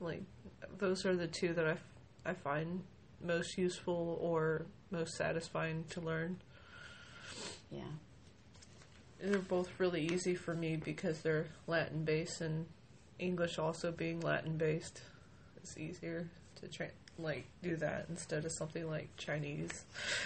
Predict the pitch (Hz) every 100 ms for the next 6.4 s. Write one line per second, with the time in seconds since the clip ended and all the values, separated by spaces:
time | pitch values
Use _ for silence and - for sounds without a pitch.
0 | 226 196 - - - - - - - -
1 | - - - 208 208 208 190 170 160 170
2 | 151 151 - 143 135 131 135 - 208 220
3 | - - 151 147 147 147 147 - 147 -
4 | 143 - 151 - 127 - 123 127 131 -
5 | 127 - 131 135 139 - - 123 117 120
6 | 95 - 120